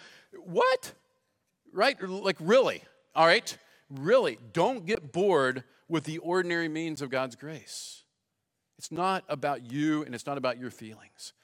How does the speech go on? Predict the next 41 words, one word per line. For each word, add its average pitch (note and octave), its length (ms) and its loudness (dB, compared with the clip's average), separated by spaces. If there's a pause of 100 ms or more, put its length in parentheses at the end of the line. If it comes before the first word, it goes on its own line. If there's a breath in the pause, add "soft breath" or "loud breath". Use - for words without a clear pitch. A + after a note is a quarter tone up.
(160 soft breath)
It's - 140 -10
about A#2+ 240 -4
Jesus C3+ 380 -6
Christ. - 460 -10 (260 soft breath)
Paul D3+ 220 2
and C#3+ 100 -4
Silas, D#2+ 500 -6 (960)
they B2 160 -2
didn't D#3 160 -2
feel B2 240 0
it, - 160 -16 (260)
but G#2 100 -16
they G2+ 80 -8
did G2 220 -10
it, - 120 -18
right? F#2+ 260 -6 (480)
They C3 100 0
didn't E3 200 0
feel F3 240 2
it A#2 140 0 (260)
from G#2+ 160 -10
a G#2 80 -4
physical C3+ 460 -4
point G#2 240 -10
of F#2+ 60 -12
view, F2+ 200 -18 (1160)
but A2 100 -16
they G#2+ 80 -6
felt C3+ 220 -4
it G#2 100 -8
here F#2 300 -16 (340)
because - 240 -12
their A2+ 100 -10
hearts G#2+ 340 -6
were G2 80 -20
changed. F2 520 -18 (280)
They A#2 80 -8
were G2 120 -10
sipping C#3 400 -8
on G#2 180 -10
Jesus F2+ 500 -14